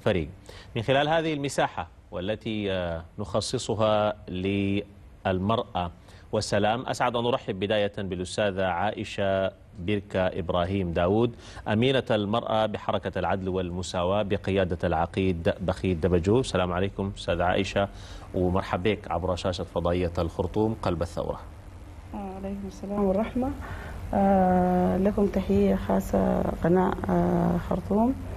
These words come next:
Speaker 2: وتحية خاصة لصناع السلام، ونتمنى يعم السلام في بلدنا ويكون سلام وإحنا آمنين واستقرار بإذن الله.
Speaker 1: نعم إن شاء الله.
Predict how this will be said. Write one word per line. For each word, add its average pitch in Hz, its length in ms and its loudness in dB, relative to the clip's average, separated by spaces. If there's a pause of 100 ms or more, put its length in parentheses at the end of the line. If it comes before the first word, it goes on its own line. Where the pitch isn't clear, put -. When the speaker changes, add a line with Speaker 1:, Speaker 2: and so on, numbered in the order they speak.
(420)
Speaker 2:
وتحية 190 680 4
خاصة 214 500 2
لصناع 180 680 4
السلام، 190 560 2 (640)
ونتمنى 190 960 4
يعم 196 240 6
السلام 196 520 4
في 180 340 4
بلدنا 190 560 4 (600)
ويكون 185 1300 4
سلام 202 640 4
وإحنا 180 800 2
آمنين 196 460 6 (600)
واستقرار 185 1040 4
بإذن 185 340 2
الله. 180 200 2 (260)
Speaker 1:
نعم 92 220 2 (100)
إن 120 60 0
شاء 101 180 0
الله. 85 160 0